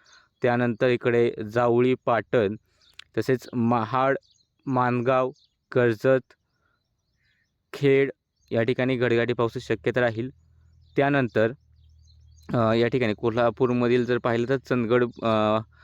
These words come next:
भुदरगड, तसेच बेळगावच्या आसपासचा भाग, राधानगरी या ठिकाणी गडगडाटी पावसाची शक्यता आपल्याला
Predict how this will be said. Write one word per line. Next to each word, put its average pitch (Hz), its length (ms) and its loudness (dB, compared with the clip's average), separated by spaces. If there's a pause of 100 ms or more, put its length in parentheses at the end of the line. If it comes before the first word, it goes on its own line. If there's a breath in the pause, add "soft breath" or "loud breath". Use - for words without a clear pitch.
(200 soft breath)
भुदरगड, 117 580 2 (580)
तसेच 123 340 -2
बेळगावच्या 113 500 0
आसपासचा 113 380 -4
भाग, 117 180 -2
राधानगरी 110 640 -4
या 113 100 2
ठिकाणी 117 400 -4
गडगडाटी 107 440 0
पावसाची 104 440 -6
शक्यता 110 560 -2 (360)
आपल्याला 117 320 0